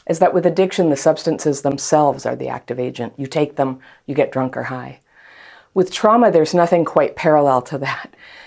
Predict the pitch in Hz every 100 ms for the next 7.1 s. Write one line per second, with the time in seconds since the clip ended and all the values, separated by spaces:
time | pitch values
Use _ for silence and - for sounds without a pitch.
0 | - - - 196 196 180 160 160 156 -
1 | 131 - 160 156 143 147 147 147 135 123
2 | 131 127 143 127 - 147 123 123 127 _
3 | - - - - 156 143 - - 180 170
4 | 143 131 - 143 139 143 - 180 175 156
5 | 127 123 131 - - 180 190 - 147 127
6 | 117 131 131 123 - 180 185 110 - -